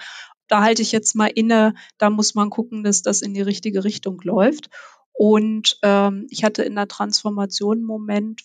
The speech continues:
wo wir Dinge gemacht haben, ohne dass wir Organisationscharts an der Hand haben.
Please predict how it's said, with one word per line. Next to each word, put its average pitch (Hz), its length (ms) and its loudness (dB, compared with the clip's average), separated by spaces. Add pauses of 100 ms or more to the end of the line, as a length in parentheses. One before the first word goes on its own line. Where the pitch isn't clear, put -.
wo 202 440 -2
wir 202 260 2
Dinge 214 300 0
gemacht 202 540 0
haben, 208 260 2
ohne 208 300 -4
dass 202 220 -2
wir 196 100 2
Organisationscharts 190 1400 0
an 185 200 -8
der 175 180 0
Hand 180 280 -6
haben. 226 320 4